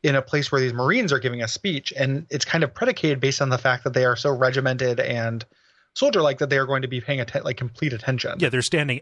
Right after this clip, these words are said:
Speaker 2: at attention as they are listening to Dolph, the commander, you know, talk to them about what they're protecting and what they're about to do.
Speaker 1: Yes.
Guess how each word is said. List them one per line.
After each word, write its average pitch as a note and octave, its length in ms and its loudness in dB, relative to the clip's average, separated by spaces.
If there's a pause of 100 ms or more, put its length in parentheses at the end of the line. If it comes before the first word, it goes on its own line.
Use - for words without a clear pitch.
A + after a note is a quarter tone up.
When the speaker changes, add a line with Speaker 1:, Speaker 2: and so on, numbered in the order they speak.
Speaker 2:
at B2 180 2
attention G#2 560 -4
as G2+ 300 0
they A2 100 0
are F#2+ 140 -2
listening G2 400 -4
to F#2 580 -6
Dolph, D3+ 460 0
the A2 80 -4
commander, A2 560 -2 (320)
you A2+ 80 0
know, G2 160 0
talk - 340 -2
to - 80 -4
them A2 160 -2
about G#2 420 0
what A2 320 -2
they're G2+ 140 -2
protecting G2+ 440 -2
and F#2+ 100 -6
what F#2+ 80 -4
they're G2 120 -4
about F2+ 220 -8
to G2+ 80 -16
do. F2 300 -10 (760)
Speaker 1:
Yes. - 480 -2